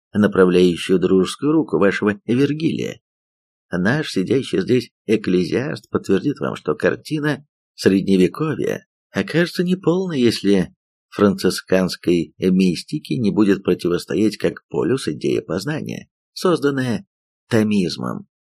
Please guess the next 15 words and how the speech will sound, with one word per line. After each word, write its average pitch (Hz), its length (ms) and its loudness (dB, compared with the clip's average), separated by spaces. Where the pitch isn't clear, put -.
Все 175 320 0
рассмеялись 139 640 4
по - 140 -2
поводу 117 320 2
столь 107 280 4
великой 98 600 2
учёности 135 500 -4
и 110 40 0
посмотрели 117 680 -4
на 113 180 2
Ганса 98 360 0
Касторпа, - 500 -6
который, 151 420 -2
тоже 127 260 0
смеясь, 147 480 -2